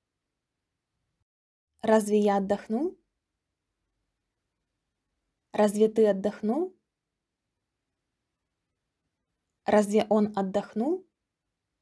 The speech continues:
Разве мы отдохнули? Разве вы отдохнули?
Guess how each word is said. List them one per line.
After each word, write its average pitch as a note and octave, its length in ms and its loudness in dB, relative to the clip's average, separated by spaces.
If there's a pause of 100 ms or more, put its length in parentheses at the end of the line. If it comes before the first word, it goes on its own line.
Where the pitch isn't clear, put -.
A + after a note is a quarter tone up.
(1900)
Разве G#3+ 360 2
мы G#3+ 220 4
отдохнули? G#3 720 -2 (3000)
Разве G#3 380 2
вы G#3+ 180 4
отдохнули? G3+ 760 -2